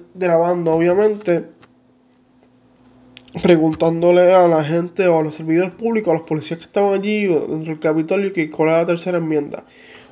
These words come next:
Oye, yo me he leído la Constitución tres veces y no me acuerdo. <laughs> ¿No entiendes? Ahora mismo no se la puedo recitar. Ah, no sé, creo que es algo de, no sé si es el uso de la sa-, algo así, no sé.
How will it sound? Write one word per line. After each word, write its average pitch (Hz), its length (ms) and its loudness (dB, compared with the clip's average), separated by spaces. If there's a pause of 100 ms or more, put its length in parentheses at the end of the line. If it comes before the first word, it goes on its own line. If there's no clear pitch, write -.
(160)
Oye, 185 280 4
yo 156 140 0
me 180 180 2
he 185 120 2
leído 185 300 4
la 180 100 2
Constitución 180 760 -4
tres 160 220 -4
veces - 320 -12 (520)
y 190 140 0
no 226 120 6
me 285 80 0
acuerdo. 262 440 2 (300)
<laughs> 180 920 2
¿No 196 180 2
entiendes? 190 500 0 (540)
Ahora 226 240 6
mismo 247 260 0
no 165 160 0
se 175 120 -2
la 180 160 2
puedo 185 200 2
recitar. 170 460 -4 (680)
Ah, 151 440 2
no 165 180 -6
sé, 170 180 -12
creo 185 180 2
que 214 140 2
es 214 120 -2
algo 190 260 0 (360)
de, 156 180 -8
no 165 120 -8
sé 180 140 -14
si 190 160 -4
es 185 180 -2
el - 200 -6
uso 165 280 -4
de 165 100 0
la 156 140 -4
sa-, - 100 -12
algo 196 300 0
así, - 180 -8
no 196 200 0
sé. 160 200 -2